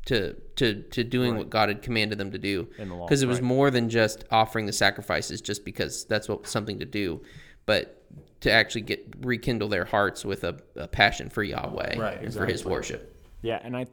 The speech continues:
Speaker 2: I think that really, Ezra's role really comes clear in chapter seven ten, um, where it says, "For Ezra had set his heart to study the law of the Lord and to do it and to teach his statutes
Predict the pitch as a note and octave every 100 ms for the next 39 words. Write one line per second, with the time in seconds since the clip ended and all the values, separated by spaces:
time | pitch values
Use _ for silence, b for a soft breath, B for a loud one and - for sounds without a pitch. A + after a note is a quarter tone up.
0 | B2+ - D3 B2+ G#2 A2 G#2+ G2 F#2+ -
1 | - B2 A#2+ G#2 F2+ F#2+ G#2+ G#2 F2 G2
2 | G2+ F#2+ - F#2 - - G#2+ G2 F2+ F2+
3 | F2 F2+ _ - F#2+ - F2+ - F#2 F2
4 | E2+ - F#2+ F2 E2+ b b b b F#2
5 | F2 E2+ F2 F#2+ F2+ E2+ F#2 - G2+ -
6 | F#2+ F2+ - F#2+ G#2+ G#2 F#2+ F2 F#2 F2
7 | - - A2 - G2 F#2 - - A#2 F#2
8 | - F#2 - A2+ G#2+ F#2+ F2+ F#2 G#2 A2
9 | F#2 F2+ F2+ G#2+ G#2+ F2 F2 - b b
10 | b G2 G#2 F#2 A2+ A2 F2+ - A2 G2
11 | F#2 F2+ _ - F2+ - - D3+ A#2 -
12 | - _ - F#2+ - - A#2 A#2+ B2+ -
13 | F2+ F#2+ -